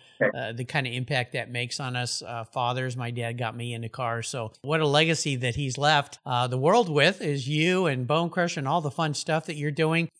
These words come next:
Speaker 2: If you were gonna advise somebody young or old to get into the sport of drag racing, what are some of the ways that you would inspire them to do that or advise them to do that?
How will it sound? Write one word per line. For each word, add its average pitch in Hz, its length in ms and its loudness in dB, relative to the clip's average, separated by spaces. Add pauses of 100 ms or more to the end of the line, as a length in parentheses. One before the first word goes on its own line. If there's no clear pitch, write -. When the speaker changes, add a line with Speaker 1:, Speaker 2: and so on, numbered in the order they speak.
(100)
Speaker 2:
If 294 280 -2
you 415 80 6
were 440 120 4
gonna 311 220 4
advise 160 640 6 (260)
somebody 151 380 0
young 143 380 0
or 311 260 4
old 165 400 6 (280)
to 175 100 -4
get 165 300 4
into 196 340 2
the 151 140 2
sport 160 520 0
of 143 160 -4
drag 139 380 0
racing, 156 400 -4
what 392 160 -8
are 247 60 0
some 160 260 -2
of 139 60 -2
the 123 80 0
ways 120 340 -4
that 143 120 -8
you 135 120 -8
would 123 240 -6
inspire 123 560 -4
them 127 180 -6
to 143 160 -10
do 127 200 -8
that 147 240 -4
or 147 100 -2
advise 113 460 -6
them 127 160 -8
to 139 100 -12
do 131 160 -8
that? 160 220 -8